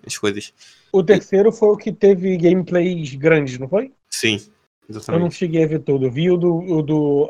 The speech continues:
Speaker 2: Iron, Iron Herbers,
Speaker 1: Sim.
Speaker 2: vi o
Speaker 1: É,
Speaker 2: da
Speaker 1: foi
Speaker 2: menina
Speaker 1: desse
Speaker 2: que fica
Speaker 1: dia.
Speaker 2: gritando não, e um outro lá que eu esqueci.
Speaker 1: Uhum.
Speaker 2: Mas é
Speaker 1: É,
Speaker 2: isso, né?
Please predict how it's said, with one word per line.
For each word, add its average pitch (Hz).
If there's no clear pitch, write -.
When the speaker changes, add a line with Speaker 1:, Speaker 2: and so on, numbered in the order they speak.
Speaker 2:
Iron, 131
Iron 127
Herbers, 202
Speaker 1:
Sim. 123
Speaker 2:
vi 147
o 165
Speaker 1:
É, 160
Speaker 2:
da -
Speaker 1:
foi 151
Speaker 2:
menina 151
Speaker 1:
desse 147
Speaker 2:
que -
fica 151
Speaker 1:
dia. 143
Speaker 2:
gritando 143
não, 208
e 220
um 202
outro 170
lá 143
que 143
eu 135
esqueci. 120
Speaker 1:
Uhum. 107
Speaker 2:
Mas 269
é 302
Speaker 1:
É, -
Speaker 2:
isso, 196
né? 202